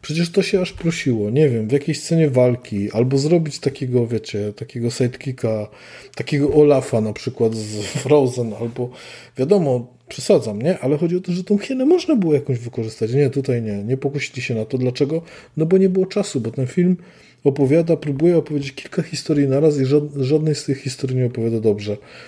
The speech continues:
No, no i niestety, no szkoda, szkoda. Po raz kolejny D C pokazało, że nie ma, nie ma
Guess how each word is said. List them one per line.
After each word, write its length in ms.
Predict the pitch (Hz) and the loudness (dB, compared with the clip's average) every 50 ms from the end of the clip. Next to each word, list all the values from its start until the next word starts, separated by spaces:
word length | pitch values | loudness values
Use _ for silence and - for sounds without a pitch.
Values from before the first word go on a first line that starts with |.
| 453 453 440 415 403 - - - _ _ _ _ _ _ _ _ _ _ _ _ _ - - - | -16 -16 -16 -16 -18 -20 -20 -20 _ _ _ _ _ _ _ _ _ _ _ _ _ -16 -10 -6
No, 220 | 170 202 233 208 233 240 233 202 190 180 180 208 - - | -4 -2 0 0 -2 -2 -4 -6 -8 -8 -10 -12 -10 -4
no 240 | 196 196 214 226 226 | -2 0 2 2 2
i 320 | 240 240 233 233 226 214 | 0 0 -2 -4 -2 -2
niestety, 500 | 208 220 214 - - 220 214 220 - 151 | 0 -2 0 2 2 2 2 2 0 0
no 140 | 135 131 127 | 2 0 0
szkoda, 360 | 127 - - 190 165 139 123 | -2 -2 0 0 0 0 0
szkoda. 260 | 127 - 185 151 127 | -2 -2 0 0 0
Po 120 | 123 - 147 | 0 -2 -4
raz 120 | 151 - | -6 -4
kolejny 360 | - - 175 185 190 175 165 | -2 0 2 2 2 2 2
D 100 | 151 143 | 0 -2
C 160 | 131 - - 160 | -6 -6 -6 -6
pokazało, 500 | - 143 135 - 139 143 151 147 147 139 | -6 -4 -2 0 2 2 4 4 4 4
że 160 | 131 135 135 | 2 2 2
nie 140 | 143 165 160 | 2 2 2
ma, 180 | 151 147 131 127 139 139 139 | 2 2 0 -2 -2 -4 -2
nie 100 | 147 156 | -2 0
ma 400 | 147 139 131 123 120 120 120 | 2 2 0 0 0 -2 -2